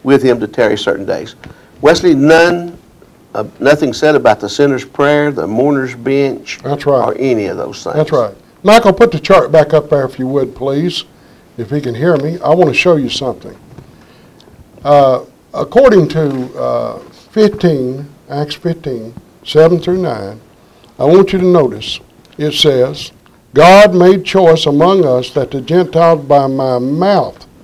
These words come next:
Speaker 1: Mm-hmm.
Speaker 2: should hear the gospel and believe. Notice the preaching and then the believing.
Speaker 1: Mm-hmm.
Speaker 2: And then in Acts eleven eighteen, when they heard these things,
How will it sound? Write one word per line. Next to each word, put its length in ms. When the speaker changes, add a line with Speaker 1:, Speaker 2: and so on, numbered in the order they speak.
Speaker 1:
Mm-hmm. 380
Speaker 2:
should 240
hear 180
the 100
gospel 460
and 160
believe. 340
Notice 520
the 80
preaching 600
and 160
then 180
the 80
believing. 500
Speaker 1:
Mm-hmm. 500
Speaker 2:
And 100
then 180
in 300
Acts 300
eleven 640
eighteen, 720
when 420
they 320
heard 560
these 460
things, 760